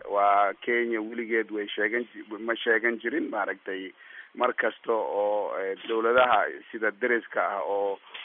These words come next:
badda, bad wada leh way isqabtaan. Markay isqabtaanna maaragtay, eh, eh, reportka ay gudbiyaan nin walba wuxuu sheegtaa sida maaragtay, eh, xuduudda,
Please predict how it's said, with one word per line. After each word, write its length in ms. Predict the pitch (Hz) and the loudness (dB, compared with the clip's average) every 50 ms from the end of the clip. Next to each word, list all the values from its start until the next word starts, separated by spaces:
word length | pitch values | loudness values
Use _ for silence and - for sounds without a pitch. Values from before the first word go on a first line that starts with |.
| - - _ _ - | -18 -20 _ _ 0
badda, 340 | 127 120 110 117 117 95 | 0 2 4 2 2 2
bad 240 | 101 110 123 131 117 107 | 2 2 0 0 2 2
wada 240 | 120 113 107 113 | 2 4 4 4
leh 180 | 113 123 139 139 - - _ _ _ _ | 4 4 4 2 0 -6 _ _ _ _
way 240 | - 113 117 117 110 | 0 2 2 2 2
isqabtaan. 680 | 110 - - - 101 - _ - 123 123 131 151 - - - | -2 -6 -8 -8 -8 -8 _ 2 4 4 4 2 0 -6 -6
Markay 340 | 113 113 113 - - 113 110 | -6 -6 -6 -4 -4 -6 -6
isqabtaanna 640 | 104 - - 107 - - - 120 117 117 117 107 101 | -6 -6 -6 -6 -4 0 2 4 4 4 2 0 -2
maaragtay, 560 | 107 110 98 95 95 92 - - 104 98 95 90 | 0 0 2 2 0 -2 -6 -8 -8 -8 -6 -6
eh, 400 | 92 98 95 95 95 92 95 98 101 - - - - - - - - - | -4 -4 -2 -2 -2 -2 -4 -6 -8 -12 -18 -20 -20 -20 -18 -16 -8 -4
eh, 560 | 110 110 110 107 104 107 107 104 101 101 92 90 92 107 107 95 - - - - - - - 107 - - - - - | 0 2 4 6 6 6 4 4 2 0 -2 -4 -8 -12 -14 -14 -16 -20 -20 -20 -20 -20 -18 -18 -18 -18 -16 -10 -6
reportka 540 | 120 117 107 - 143 143 143 139 - - 131 | -6 -6 0 4 6 8 8 6 6 2 0
ay 240 | 101 95 113 113 110 | 2 2 0 -2 -2
gudbiyaan 640 | 101 - - - - - 127 131 127 127 120 117 117 | -4 -8 -12 -12 -4 2 6 8 8 8 6 4 0
nin 160 | 127 131 123 | -2 0 0
walba 240 | 127 123 110 110 113 | 0 0 -2 -4 -6
wuxuu 280 | 113 107 104 113 113 107 | -6 -6 -6 -6 -6 -2
sheegtaa 500 | - 117 110 110 - - 123 123 127 123 - - - | 0 2 2 2 2 2 4 4 4 4 2 -2 -8
sida 220 | - 131 127 123 113 | -2 2 4 4 4
maaragtay, 540 | 113 117 107 107 107 101 - - 113 101 104 92 | 4 4 2 4 2 0 -2 -4 -6 -6 -4 -2
eh, 300 | 90 101 101 98 104 101 - - - - - - - - - | 0 0 0 0 -2 -6 -10 -16 -20 -20 -20 -20 -16 -8 -4
xuduudda, 520 | 113 120 123 147 156 156 139 117 131 110 | -4 -2 2 4 6 6 6 6 4 4